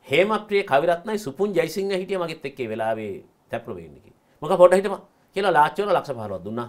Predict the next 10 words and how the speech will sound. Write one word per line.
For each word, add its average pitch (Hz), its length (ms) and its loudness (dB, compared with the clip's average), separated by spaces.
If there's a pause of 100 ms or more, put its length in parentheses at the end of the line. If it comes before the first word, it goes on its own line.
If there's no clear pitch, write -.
නාට්‍ය 113 300 -6
කරපන් 80 280 -14
කියලා. - 260 -20 (2500)
හම්බ 185 220 -6
කරපු 233 240 -6
දේවල් 220 180 -8
විඳන් 214 240 -10
කරලා - 220 -20
තියෙනවා - 220 -20
එහෙම. 95 120 -20